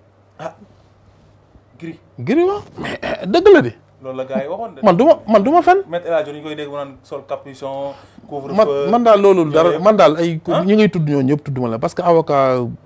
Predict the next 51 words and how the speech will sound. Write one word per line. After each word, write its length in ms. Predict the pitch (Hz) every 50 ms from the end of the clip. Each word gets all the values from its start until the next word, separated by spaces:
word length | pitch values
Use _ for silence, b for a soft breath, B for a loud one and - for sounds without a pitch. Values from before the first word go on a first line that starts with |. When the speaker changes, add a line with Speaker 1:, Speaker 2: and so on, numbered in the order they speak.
| - -
Speaker 2:
bëjë 520 | - 117 110 123 123 127 160 170 170 151 143
bëjë 220 | 131 135 127 117 117
yooyu 200 | 117 117 117 113 110
soxlu 300 | - - 135 127 117 113
ma 100 | 110 107
la. 100 | 98 92
Man 140 | - 147 156
li 80 | 165 190
ma 100 | 208 202
wax 160 | 175 156 -
mooy, 280 | 131 123 143 151 131 107 - _ _ _ b b b b b b b _
li 100 | 139 156
may 140 | 180 196 185
wax 140 | 170 156 - -
Sonko 260 | - 143 139 127 139
dugaluma 360 | 135 147 143 139 135 127 127
si 160 | 123 - -
ñooñu 260 | 113 120 127 127 123
ngay 140 | 117 117 117
wax 140 | 117 113 110
noonu 180 | 113 101 98 87 - _
parce 140 | - 135 -
que 80 | -
gëw 340 | 127 117 107 107 113 151 156 160
ma 100 | 151 135
seeni 220 | 123 135 127 113 110
wax. 240 | 101 95 - - - _ -
Speaker 1:
Ah, 100 | 139 120
mais 140 | 120 131 131
li 80 | 139 160
ngay, 120 | 185 185 -
Speaker 2:
Mais, 260 | 123 139 170 196 214
Speaker 1:
li 60 | 208
ngay 160 | 190 202 180 170
joxe, 180 | 175 170 165
Speaker 2:
mais 160 | 143 165 185 196
Speaker 1:
ñu 60 | 196
Speaker 2:
man, 140 | 202 190 147
Speaker 1:
dégg 180 | 120 - -
ay 120 | 165 165 156
ñeneen, 200 | 165 170 165 160
ay 100 | 160 160
Speaker 2:
man 120 | 160 185 190
Speaker 1:
yeneen 140 | 175 165
Speaker 2:
dama 180 | 156 196 196 196 170
ni, 60 | 139
Speaker 1:
avocat 160 | 123 117 120 135
Speaker 2:
man 160 | 165 170 151 143
la 80 | 170
ma 100 | 190 190
Speaker 1:
loolu 140 | 175 151 143